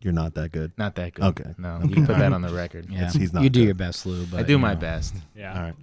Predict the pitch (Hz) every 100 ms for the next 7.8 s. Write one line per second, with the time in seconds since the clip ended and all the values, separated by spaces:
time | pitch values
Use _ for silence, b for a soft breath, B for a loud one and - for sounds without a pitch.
0 | b b - 139 131 - 147 156 151 143
1 | 131 120 180 208 123 117 - 123 123 127
2 | 123 113 104 101 98 101 - 95 98 -
3 | 95 92 92 95 104 107 127 - 151 139
4 | 120 107 b b b b b 120 143 139
5 | 120 117 123 117 107 113 110 104 - -
6 | 110 107 - - 107 104 98 92 113 113
7 | - 82 127 87 - - 101